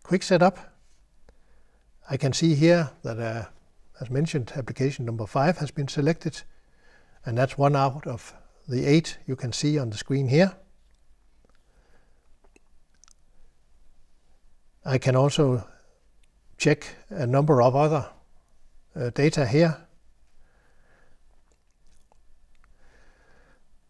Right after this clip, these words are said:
if I want to. Then I can also go into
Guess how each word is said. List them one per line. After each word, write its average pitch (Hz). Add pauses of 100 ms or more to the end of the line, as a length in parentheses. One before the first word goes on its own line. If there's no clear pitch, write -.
if 104
I 110
want 143
to. 196 (2500)
Then 165
I 156
can 139
also 147
go 139
into 123